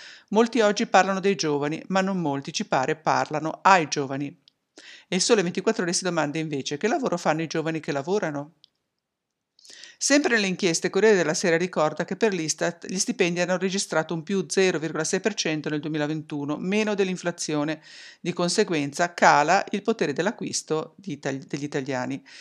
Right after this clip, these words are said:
E che nella laurea le donne sono più brave negli studi, ma gli uomini sono pagati il venti per cento in più. E intanto la stampa stigmatizza, stipendi spaziali, schizzano a livelli record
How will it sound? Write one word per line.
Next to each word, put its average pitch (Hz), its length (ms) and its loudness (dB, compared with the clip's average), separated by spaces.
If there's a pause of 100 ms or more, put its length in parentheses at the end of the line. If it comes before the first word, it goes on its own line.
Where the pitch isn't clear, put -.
(260)
E 185 140 -6
che 254 140 2
nella 202 240 6
laurea 185 560 6
le 180 120 -2
donne 156 460 0
sono 165 220 0
più 185 100 -2
brave 180 320 8
negli 151 220 -4
studi, 156 360 -4
ma 185 120 2
gli 202 80 0
uomini 156 400 -2
sono 170 200 0
pagati 156 580 0
il 170 220 -2 (160)
venti 220 360 0
per 220 160 0
cento 143 520 -4
in 196 160 -4
più. 139 220 -8 (680)
E 156 120 -2
intanto 156 400 2
la 180 100 2
stampa 180 400 2
stigmatizza, 151 880 -4
stipendi 208 480 2
spaziali, 147 840 -2 (280)
schizzano 202 540 0
a - 20 0
livelli 185 400 2
record 147 480 -4